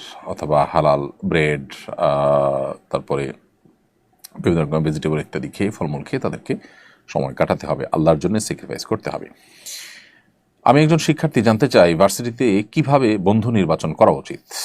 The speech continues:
আহ, প্রিয় ভাই, বিশ্ববিদ্যালয়ে পড়া অবস্থাতে আপনি বন্ধু নির্বাচন করার ক্ষেত্রে অবশ্যই অন্য সাধারণ সময়ের মতোই দেখবেন যে আপনার বন্ধু তিনি দিনদার কিনা, তিনি আল্লাহভীরু কিনা, তিনি,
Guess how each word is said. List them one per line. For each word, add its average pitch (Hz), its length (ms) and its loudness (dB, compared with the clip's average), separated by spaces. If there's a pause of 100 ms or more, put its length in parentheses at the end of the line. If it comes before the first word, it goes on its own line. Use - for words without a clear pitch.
(320)
আহ, 76 580 0
প্রিয় 80 220 -2
ভাই, 90 260 0 (800)
বিশ্ববিদ্যালয়ে 143 500 4
পড়া 113 180 6
অবস্থাতে 117 440 2
আপনি 90 340 0
বন্ধু 95 280 4
নির্বাচন 90 400 0
করার 85 200 0
ক্ষেত্রে - 280 -4
অবশ্যই 80 480 -2
অন্য 104 520 0
সাধারণ 131 440 0
সময়ের 101 340 -2
মতোই 85 400 -2
দেখবেন 80 440 0 (500)
যে 104 100 4
আপনার - 220 2
বন্ধু 92 480 2 (420)
তিনি 87 180 -2
দিনদার 90 380 4
কিনা, 90 400 -6
তিনি 80 180 -6
আল্লাহভীরু 92 460 4
কিনা, 85 460 -4
তিনি, 76 380 -10